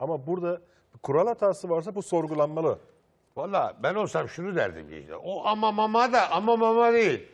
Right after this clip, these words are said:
Speaker 2: Kardeşim burada kural hatası var gözüküyor. Göztepe oynadı, yendi. Biz diğer maçlara bakalım. Beklerim. Acaba ne zaman geleceğiz oralara? Ama mama deyince olmuyor işte.
Speaker 1: Ya
Speaker 2: O
Speaker 1: hocam,
Speaker 2: ama
Speaker 1: bir de
Speaker 2: girdi mi olmuyor.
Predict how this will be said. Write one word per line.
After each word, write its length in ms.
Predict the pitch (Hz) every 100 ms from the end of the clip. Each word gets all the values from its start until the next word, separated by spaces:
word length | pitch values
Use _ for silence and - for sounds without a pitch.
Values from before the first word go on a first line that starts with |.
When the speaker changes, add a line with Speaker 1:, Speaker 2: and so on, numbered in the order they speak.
| _
Speaker 2:
Kardeşim 640 | - 269 262 208 208 208 233
burada 260 | 262 240 240
kural 240 | 254 277
hatası 500 | 233 180 208 180 247
var 160 | 247 233
gözüküyor. 600 | 185 147 135 190 214 226 - _ -
Göztepe 420 | 240 226 196 175
oynadı, 340 | 202 175 175 202
yendi. 380 | 185 170 131
Biz 240 | 165 165 156 _
diğer 200 | 165 165
maçlara 420 | 151 131 - 131 110
bakalım. 420 | 98 78 92 175
Beklerim. 420 | 160 - 135 95 - _ _ _ _ _ _ _ _ -
Acaba 320 | 214 240 202
ne 160 | 180
zaman 240 | 175 160 143
geleceğiz 380 | 120 107 104 92
oralara? 300 | 85 73 69 _ _ _ _ _ _
Ama 280 | - 262 240
mama 360 | 226 269 220 202
deyince 240 | 285 240
olmuyor 320 | 240 277 202
işte. 220 | 135 - 185
Speaker 1:
Ya 180 | 151 160
Speaker 2:
O 80 | 151
Speaker 1:
hocam, 180 | 208
Speaker 2:
ama 160 | 254 233
Speaker 1:
bir 80 | 190
de 60 |
Speaker 2:
girdi 200 | 247 185
mi 80 | 196
olmuyor. 320 | 233 185 104